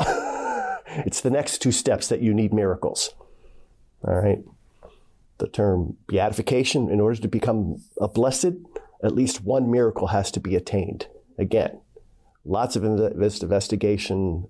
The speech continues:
You have to call in doctors, make sure it wasn't cured through the process of medical science, that this was done extraordinary. Um,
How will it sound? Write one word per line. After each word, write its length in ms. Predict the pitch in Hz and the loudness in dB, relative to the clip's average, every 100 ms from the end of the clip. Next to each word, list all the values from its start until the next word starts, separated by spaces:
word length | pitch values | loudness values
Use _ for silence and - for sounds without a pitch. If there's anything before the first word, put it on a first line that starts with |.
| - | -4
You 100 | 90 | -4
have 100 | - | -2
to 60 | |
call 260 | - 87 82 | -2 0 0
in 120 | 76 | -2
doctors, 880 | - 101 123 - 107 92 90 - - - - - _ | 0 0 -2 0 2 2 0 -2 -6 -12 -20 -20 _
make 200 | - 95 | -2 0
sure 220 | - 104 | 2 2
it 100 | 98 | 2
wasn't 260 | 101 98 95 | 2 -2 -4
cured 320 | - 98 90 | 0 2 0
through 440 | - 98 90 85 - - - _ - | 0 0 2 0 -4 -20 -20 _ -6
the 80 | |
process 500 | - - 95 - 104 | -4 0 0 0 0
of 100 | 107 | 0
medical 280 | 92 90 90 | 0 -2 -4
science, 380 | - 90 98 87 | -2 0 0 0
that 180 | 82 - | -2 -2
this 220 | 80 - | -6 -4
was 140 | 95 | -4
done 360 | 90 85 90 92 - _ - | -2 0 2 0 -4 _ -10
extraordinary. 960 | - - 113 - 110 104 104 101 95 92 - _ _ _ _ _ - - - - | -6 -2 -4 0 0 2 2 4 2 -2 -10 _ _ _ _ _ -20 -20 -12 -4
Um, 440 | 80 - 113 98 | -2 -2 -4 -8